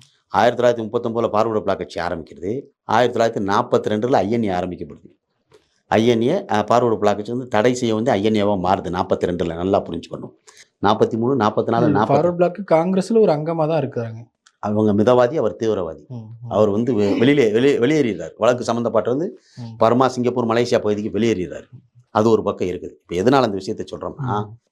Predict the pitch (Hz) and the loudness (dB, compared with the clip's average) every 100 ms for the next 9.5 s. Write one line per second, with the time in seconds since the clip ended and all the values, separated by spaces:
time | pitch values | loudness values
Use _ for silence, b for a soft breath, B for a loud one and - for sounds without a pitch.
0 | - 101 120 127 139 131 127 123 123 120 | -2 4 4 4 4 6 4 4 2 0
1 | 120 117 120 135 147 147 143 143 135 127 | -2 0 0 2 2 2 2 0 2 2
2 | 139 143 143 151 135 135 135 135 131 123 | 2 -2 -4 -2 0 -2 -2 -2 0 0
3 | 131 127 123 120 107 120 107 95 85 85 | -2 -4 0 0 0 0 0 -2 -4 -2
4 | 98 95 101 110 95 92 90 104 107 110 | -2 -2 0 0 -2 -4 -4 0 0 2
5 | 107 98 95 92 90 - _ _ 92 92 | 2 0 -2 -2 -4 -8 _ _ -4 0
6 | 101 101 87 101 92 - 98 - - - | 2 2 2 0 0 -2 -6 -6 -12 -16
7 | _ B B B B - 131 139 131 117 | _ B B B B 2 4 4 2 2
8 | 110 85 101 113 113 - _ _ _ _ | 0 2 2 2 0 -8 _ _ _ _
9 | _ _ _ - | _ _ _ -2